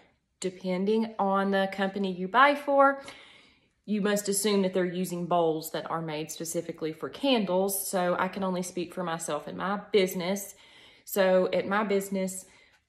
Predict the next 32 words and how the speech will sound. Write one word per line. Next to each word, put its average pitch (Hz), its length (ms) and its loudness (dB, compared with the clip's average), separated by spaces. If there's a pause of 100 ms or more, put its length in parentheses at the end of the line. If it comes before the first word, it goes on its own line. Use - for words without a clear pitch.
(140)
there 175 300 4
are 170 520 2 (240)
Dole 208 280 6
bowls 190 400 0
that 185 80 -2
are 196 120 2
made 185 280 0
specifically 202 680 -4
for 196 240 -2
candles. 180 760 -4 (400)
What 175 160 -4
that 170 220 -2
means 165 320 -6
is 156 120 -6
they 147 220 -4
are 147 460 -2 (400)
sanded 170 500 -2
down, 196 520 0 (340)
they 180 220 2
are 160 180 -2
sealed, 214 640 0
and 185 160 0
then 175 140 -4
they 170 180 -4
are 160 280 -4
also 165 360 -2
sealed 175 420 -2
with 165 260 -2
a 165 480 -2
fire 196 720 0
retardant 196 500 0
spray. 185 680 2